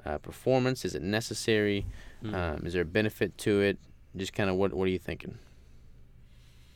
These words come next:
Speaker 2: My honest opinion is I feel like there are some sports where it would be beneficial. Um, I would see that as things like sprinting, uh, potentially, like, higher volume if you're doing, like, training for Olympic lifting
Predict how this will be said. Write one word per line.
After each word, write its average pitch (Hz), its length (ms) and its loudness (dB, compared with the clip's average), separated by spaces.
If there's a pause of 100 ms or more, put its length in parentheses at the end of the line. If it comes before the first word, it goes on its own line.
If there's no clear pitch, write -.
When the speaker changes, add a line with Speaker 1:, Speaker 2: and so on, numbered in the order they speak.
(260)
Speaker 2:
My 120 160 2
honest 143 420 -2
opinion 135 520 -4 (100)
is 104 460 -4 (160)
I 107 100 0
feel 147 280 0
like 120 160 4
there 104 160 0
are 95 60 -4
some 110 360 -2
sports 110 580 -4
where 104 160 -2
it 92 80 -6
would 104 300 -2
be 104 120 -2
beneficial. 104 760 -6 (580)
Um, 98 420 0
I 107 120 0
would 107 200 0
see 113 240 0
that 107 240 2
as 101 200 -6
things 101 280 -4
like 87 180 -4
sprinting, 135 720 -4 (540)
uh, 98 220 2
potentially, 113 540 0
like, 101 180 -2
higher 107 420 2
volume 101 500 -2
if 95 140 -10
you're 101 80 -4
doing, 104 220 -2
like, 92 180 -4
training 98 340 -6
for 101 160 -6
Olympic 101 400 -6
lifting 117 540 -2